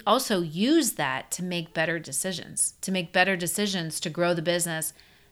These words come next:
faster, but also have the growth be sustainable. 'Cause, mm, one of the worst things is when you grow fast and you have a huge growth period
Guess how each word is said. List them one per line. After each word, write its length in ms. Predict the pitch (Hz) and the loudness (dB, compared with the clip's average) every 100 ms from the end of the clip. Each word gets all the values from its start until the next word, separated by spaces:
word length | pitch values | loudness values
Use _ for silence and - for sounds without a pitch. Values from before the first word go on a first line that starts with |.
| _ _ - | _ _ -4
faster, 800 | - 190 185 - 185 175 262 - _ _ | 4 6 6 2 2 2 0 -4 _ _
but 180 | 202 190 | 0 2
also 360 | 190 190 196 175 | 2 2 2 -2
have 280 | 156 175 165 | 0 -2 0
the 100 | 165 | -2
growth 320 | 170 165 - | -2 -4 -4
be 100 | 156 | -6
sustainable. 760 | - 139 - 202 185 156 - 160 - | -6 -6 -2 0 0 -4 -10 -18 -20
'Cause, 180 | - 156 - | -14 -14 -10
mm, 360 | 170 165 - 170 | -8 -8 -6 -4
one 140 | 185 | -4
of 60 | 175 | -4
the 60 | |
worst 320 | 165 165 - | -4 -4 -6
things 240 | 208 196 160 | -4 -4 -4
is 140 | 156 | -6
when 160 | 160 160 | -6 -4
you 120 | 160 | -4
grow 300 | 151 175 180 | 2 4 4
fast 600 | - 175 170 196 254 - - - - - | 2 4 8 6 4 -4 -12 -18 -18 -10
and 160 | - 180 | -4 -2
you 60 | 170 | 0
have 180 | 185 | 0
a 60 | 170 | -2
huge 480 | - - 294 311 - | -4 6 8 8 8
growth 280 | 233 214 214 | 8 8 6
period 520 | 220 214 208 208 | 2 6 6 4